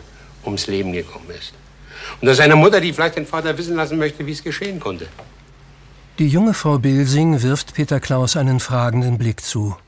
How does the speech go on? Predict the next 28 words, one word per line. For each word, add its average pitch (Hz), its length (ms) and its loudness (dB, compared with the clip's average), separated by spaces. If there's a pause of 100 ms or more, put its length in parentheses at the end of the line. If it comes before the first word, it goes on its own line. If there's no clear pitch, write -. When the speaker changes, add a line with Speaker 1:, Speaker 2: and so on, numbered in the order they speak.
(920)
Speaker 2:
Hübsch - 280 -4
ist 131 200 -6
sie, 123 220 -2 (560)
mit 139 100 -4
ihren 143 240 2
halblangen 147 560 0
braunen 123 480 0
Haaren 131 400 0
und 123 140 -2
der 117 100 -2
schlanken 113 460 -2
Figur. 117 540 -4 (1160)
Doch 175 180 -2
das 156 260 -2
tut 147 200 -4
hier 139 140 0
nichts - 440 -4
zur 123 140 -4
Sache. 107 380 -6 (280)
Von 143 220 0
derartigen 143 680 -2
Äußerlichkeiten 131 840 -2
darf 110 260 -2
Trimmel 104 400 0
sich 107 240 -6
nicht 117 220 -4
ablenken 110 520 -6
lassen. 107 360 -4